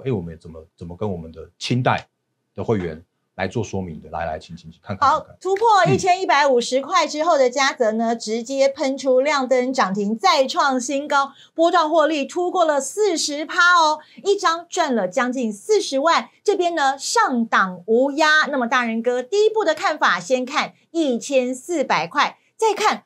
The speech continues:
Speaker 2: 哦，遮起来了，
Speaker 1: 哎。
Speaker 2: 到底在哪里呢？但是重点是让法人来帮我们抬轿，请会员获利续报喽。
Speaker 1: 好，一样圈几个重点给你看。上档无压，所以我一千块买的，我敢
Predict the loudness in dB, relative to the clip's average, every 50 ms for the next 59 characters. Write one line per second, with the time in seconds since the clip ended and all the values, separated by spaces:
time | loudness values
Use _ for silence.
0 | _ _ _ 0 0 0 0 -4 -8 _ -2 -2 0 0 -2 -2 0 0 2 2
1 | 2 4 4 4 2 2 4 4 4 4 4 0 -2 -2 0 2 4 4 4 4
2 | 2 2 4 4 4 4 2 2 0 2 2 4 4 4 4 2 -2 -8 _ _
3 | -2 -2 -2 -2 -4 -4 -6 -4 0 2 2 2 2 0 -2 -2 -2 -4 -4 -2
4 | -2 -2 -2 -2 0 2 2 2 2 0 -2 0 2 4 4 4 6 6 4 4
5 | 4 4 2 2 4 4 4 4 4 4 2 2 0 -2 -2 -2 -2 -2 0 0
6 | 2 2 2 2 2 0 -2 -2 -2 -2 -2 -2 0 0 2 4 4 4 4 2
7 | 0 -4 _ 2 2 2 4 2 0 -2 -2 -2 -4 -4 -4 -4 0 2 2 4
8 | 4 4 4 4 2 2 0 -2 -6 -4 0 2 2 2 2 0 -6 -14 _ _
9 | _ 0 2 2 2 2 0 -2 -2 -2 0 0 0 0 0 0 0 0 -2 -2
10 | -4 -4 -4 -4 -4 -6 -6 _ _ _ _ -2 -2 0 0 -2 -4 -6 -8 -8
11 | -6 -4 -4 -4 -4 -6 -10 _ _ _ _ _ _ _ _ 2 4 4 4 2
12 | 0 -2 -4 -4 -4 -4 -2 -2 -2 -2 -4 -6 -10 -12 -16 -20 -20 _ -6 -4
13 | -4 -2 -2 -4 -4 -6 -10